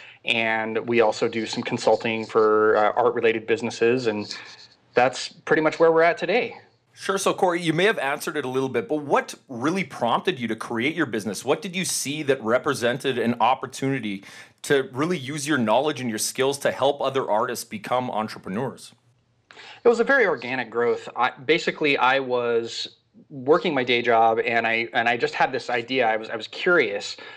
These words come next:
Speaker 1: I said, "Okay, I know I don't wanna do internet marketing working for other people forever. So what am I gonna do in the future?" And out of that curiosity came, "Okay, well, I have these other skills. I have the,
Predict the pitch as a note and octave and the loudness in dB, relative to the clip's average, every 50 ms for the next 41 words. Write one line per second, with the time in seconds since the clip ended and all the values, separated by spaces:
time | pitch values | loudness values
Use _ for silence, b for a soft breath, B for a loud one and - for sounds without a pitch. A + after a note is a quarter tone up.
0 | B B B - A#2 C3 C3+ A#2+ B2+ B2 A#2 A#2+ B2 B2 B2 A#2 A#2+ A2 A#2+ A#2 | B B B -2 0 2 2 4 4 2 0 2 2 0 2 2 0 -2 -2 -2
1 | A2+ A#2 A#2 A#2+ A#2 A#2 A2+ A2 A2+ A#2 A2+ A2 A2 G#2+ G#2+ - _ _ _ _ | -4 -4 -4 -4 -6 -4 -4 -4 -4 -4 -4 -6 -6 -10 -12 -14 _ _ _ _
2 | _ _ _ - - C#3 C3 A#2+ A#2 A2+ A#2 A#2 A#2 - - A#2 A2 A2 A2+ A2+ | _ _ _ -2 0 0 2 2 2 2 2 0 0 0 -2 -4 -2 0 -2 -2
3 | A2+ - A2 - A#2+ A2+ A2 A2 - - B2 B2 A#2 A2+ - - G#2+ A#2+ C3+ C3+ | -2 -2 -4 0 0 2 2 0 0 -2 0 2 2 2 2 2 2 4 4 2
4 | A2 G2+ G2 G2+ G#2+ - B B B B B B B - - - C3 A2+ A2 B2 | 2 -2 -4 -6 -6 -8 B B B B B B B -12 2 4 4 6 6 4
5 | A#2+ A#2 A#2 A2 A#2 A2 A2 A2 G#2+ A#2+ A#2 A2 A2 G#2+ G#2+ - - G#2+ G#2 G#2 | 2 2 0 -2 -4 -4 -6 -6 -4 -4 -6 -4 -4 -6 -6 -4 -4 -4 -4 -6
6 | - - C#3+ C3 - - A2+ G#2+ G#2+ G#2 - - A2+ A2+ A2 G#2+ G#2+ A2 A2 - | -4 -2 -2 0 2 2 2 4 4 4 2 0 -2 -2 -2 -4 -6 -10 -12 -16
7 | _ _ _ _ _ _ _ _ - - C#3+ C#3 C3+ B2+ A#2 A#2+ A#2+ A#2 - - | _ _ _ _ _ _ _ _ -8 -2 2 2 2 2 2 2 0 -2 -2 -4
8 | A#2+ A#2 A2+ A2 A#2+ B2+ C#3 C#3 - - B2+ A2+ A2 A2+ A2+ A2 A2+ - - - | -6 -6 -2 2 2 4 4 2 0 -6 -12 -10 -8 -8 -10 -10 -12 -14 -10 -8
9 | A#2 A2+ A2+ A2+ A#2+ A#2+ B2 A2 A2 G#2+ A2 - B B B B B A#2 A#2+ - | -6 -6 -4 -6 -4 0 0 0 2 0 -2 -2 B B B B B -2 0 0
10 | C3+ A#2+ A#2 A#2+ - B2 A2+ A2 - - - C3 A#2+ A2 G#2 - A2 G#2 A2 G#2+ | 0 -2 -2 -4 -6 -4 -6 -4 -8 -6 -4 -2 -2 -2 -2 -2 -4 -4 -4 -4
11 | - A2 G#2+ G#2+ G#2+ | -6 -6 -6 -6 -6